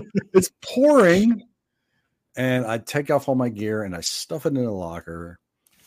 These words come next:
Speaker 2: and I change
Speaker 1: Oh.
Speaker 2: into my sneakers, and then I just wander around, man. Uh,
Speaker 1: Mike, I was waiting to say that myself. So have you talked, you've done the, the Harley Museum. What about, have you done the Wheels Through Time Museum?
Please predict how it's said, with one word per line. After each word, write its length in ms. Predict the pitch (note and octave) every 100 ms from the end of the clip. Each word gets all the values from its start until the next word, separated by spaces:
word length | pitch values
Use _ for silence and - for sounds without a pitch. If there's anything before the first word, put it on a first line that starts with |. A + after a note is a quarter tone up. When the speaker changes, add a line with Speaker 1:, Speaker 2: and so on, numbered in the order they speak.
| _ -
Speaker 2:
and 180 | E2+
I 60 | D#2+
change 300 | G2+ B2 C3+
Speaker 1:
Oh. 80 | A#2+
Speaker 2:
into 160 | - G2+
my 100 | F#2
sneakers, 920 | - F2+ G2+ G2+ G2+ F#2+ F2+ - - _ _ _ _ _ _ -
and 180 | F2+ F2
then 140 | E2
I 40 |
just 220 | E2 E2+ D2+
wander 360 | D2 D#2 D2
around, 340 | C#2+ C#2+ C#3+ C#3+
man. 240 | - -
Uh, 100 | -
Speaker 1:
Mike, 280 | A#2 C3 B2+
I 80 | A2+
was 180 | G#2+ A2
waiting 280 | A#2+ B2 G#2
to 100 | G2+
say 200 | - G#2+
that 220 | G#2+ A2
myself. 520 | G#2+ A2 A2 F2 - - _
So 140 | -
have 100 | D3
you 120 | C3+ C3+
talked, 280 | E3+ E3
you've 100 | C3+
done 160 | C#3+ D3+
the, 260 | C3 A2 F#2 _ -
the 80 | B2
Harley 220 | A2 D#3 C#3+
Museum. 440 | A2 A2 A2 A2+
What 120 | C3
about, 180 | B2+ B2
have 140 | G#2+
you 80 | D3
done 160 | D3 D3+
the 80 | B2+
Wheels 200 | C3+ C#3
Through 100 | B2
Time 240 | A#2+ B2
Museum? 420 | C3+ B2+ C3+ D3+